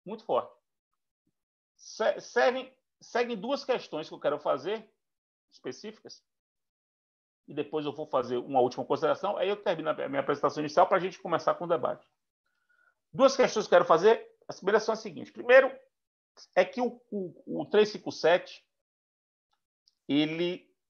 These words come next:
o caput, ele tem cinco incisos. Tem cinco incisos. E esses incisos correspondem àquilo que seria o conteúdo,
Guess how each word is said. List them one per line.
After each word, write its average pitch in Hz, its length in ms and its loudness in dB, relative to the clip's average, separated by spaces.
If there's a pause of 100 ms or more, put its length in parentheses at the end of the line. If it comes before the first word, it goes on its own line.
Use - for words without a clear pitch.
(460)
o 131 140 -6
caput, - 560 2
ele 147 140 -8
tem 185 160 -6
cinco 247 420 -6
incisos. 151 720 -8 (720)
Tem 175 140 -10
cinco 214 300 -10
incisos. - 520 -14 (1600)
E 269 680 0
esses 247 300 0
incisos 208 460 -10
correspondem 208 580 2
àquilo 208 260 -4
que 226 60 -16
seria 202 260 -2
o 240 60 -6
conteúdo, 254 960 -2